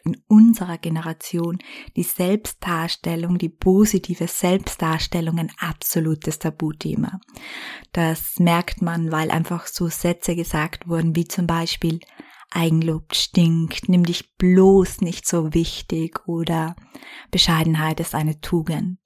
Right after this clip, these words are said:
Und mit diesen Sätzen sind wir aufgewachsen und dementsprechend haben wir unser Verhalten angepasst. Aber nicht nur das, auch unsere Eltern und Großeltern und Erzieher haben nach diesen Glaubenssätzen gelebt und von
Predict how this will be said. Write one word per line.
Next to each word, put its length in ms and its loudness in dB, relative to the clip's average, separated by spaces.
Und 60 4
mit 100 6
diesen 220 6
Sätzen 380 0
sind 280 -2
wir 160 -4
aufgewachsen 960 -2
und 200 -4
dementsprechend 720 2
haben 200 0
wir 100 -4
unser 200 -4
Verhalten 600 -8
angepasst. 800 -6
Aber 180 4
nicht 240 2
nur 80 2
das, 500 -8
auch 180 0
unsere 480 -4
Eltern 600 2
und 100 -4
Großeltern 760 2
und 180 -6
Erzieher 840 2
haben 240 -4
nach 240 -6
diesen 500 -2
Glaubenssätzen 800 -6
gelebt 560 -4
und 140 -2
von 240 -4